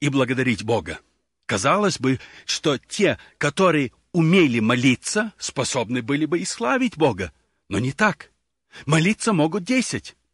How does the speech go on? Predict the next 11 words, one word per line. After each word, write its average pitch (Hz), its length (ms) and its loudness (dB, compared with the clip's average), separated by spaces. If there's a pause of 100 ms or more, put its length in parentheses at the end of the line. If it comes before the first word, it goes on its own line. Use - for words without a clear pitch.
(140)
а 104 100 -2
благодарить 107 500 -6
только 131 320 -8
один. 113 340 -4 (520)
Такова 180 380 0
ли 233 120 0
пропорция 214 640 -2
на 214 120 -2
практике? - 680 -4 (640)
Не 196 140 2
знаю. 104 460 -2